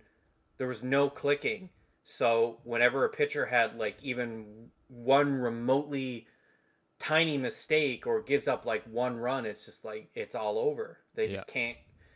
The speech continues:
Speaker 1: 'cause they can't scratch those runs. You almost admire a team like Tampa that plays more small ball because they,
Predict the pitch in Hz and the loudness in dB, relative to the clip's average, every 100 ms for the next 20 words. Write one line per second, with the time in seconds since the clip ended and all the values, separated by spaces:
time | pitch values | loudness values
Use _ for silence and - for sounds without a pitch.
0 | _ _ _ 127 123 113 - 131 123 - | _ _ _ -6 -2 -2 2 0 0 -6
1 | 127 117 117 135 117 104 107 131 135 107 | 0 0 0 -2 -4 -4 -4 -4 -4 -6
2 | 120 135 156 156 147 110 110 131 170 139 | 0 2 2 -2 -6 -4 -2 -2 0 -2
3 | - 123 113 104 - 107 98 107 107 - | -6 -10 -8 -10 -10 -10 -6 -6 -6 -8
4 | 110 104 - 117 110 104 - - 113 104 | -10 -10 -12 -10 -6 -6 -8 -12 -8 -6
5 | 104 107 101 101 _ _ _ _ _ 120 | -4 -4 -6 -10 _ _ _ _ _ -16
6 | 113 117 107 104 - - _ _ _ _ | -2 0 0 -4 -12 -20 _ _ _ _
7 | - 120 120 120 | -2 0 0 -6